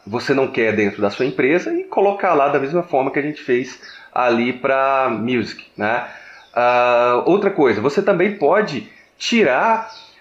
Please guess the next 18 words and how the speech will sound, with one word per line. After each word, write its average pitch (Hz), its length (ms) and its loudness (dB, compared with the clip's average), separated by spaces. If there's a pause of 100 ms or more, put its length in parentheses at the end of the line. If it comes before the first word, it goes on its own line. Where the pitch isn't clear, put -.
(140)
ah, 120 880 4
alguns 131 460 2
sites 113 480 -2
que - 80 -8
estão 117 340 0
em 117 60 2
uma 113 160 2
determinada 107 480 0
categoria, 147 840 0
né? 107 220 0
Você - 180 -10
pode 101 220 -4
comentar 113 500 -2
esses - 180 -10
sites 120 380 -2
ou 95 180 -4
simplesmente 98 540 -8
retirar, 110 800 -2